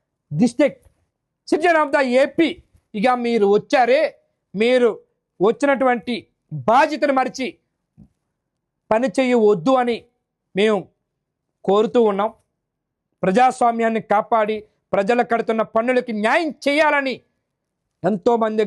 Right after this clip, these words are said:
గగ్గోలు పెడుతున్నారు. ఆయుష్ శాఖని భ్రష్టు పట్టించినటువంటి అధికారుల తీరుపై మీరు వెంటనే డీడీ ధనుంజయరావుని సస్పెండ్ చేయండి, ఎంక్వైరీ చేయండి, ముందు డీడీగా విధుల నుంచి తప్పించి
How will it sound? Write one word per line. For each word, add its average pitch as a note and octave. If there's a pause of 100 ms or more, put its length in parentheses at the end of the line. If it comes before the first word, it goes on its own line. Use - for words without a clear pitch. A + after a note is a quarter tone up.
గగ్గోలు F#3+
పెడుతున్నారు. F3 (340)
ఆయుష్ C4
శాఖని C4 (840)
భ్రష్టు A3
పట్టించినటువంటి A3+
అధికారుల A#3+ (120)
తీరుపై C#4+ (960)
మీరు A3
వెంటనే A3 (280)
డీడీ A#3
ధనుంజయరావుని A3 (100)
సస్పెండ్ A3+
చేయండి, B3 (880)
ఎంక్వైరీ B3
చేయండి, C4+ (460)
ముందు B3+ (120)
డీడీగా C#4+ (300)
విధుల G#3+
నుంచి C#4
తప్పించి D4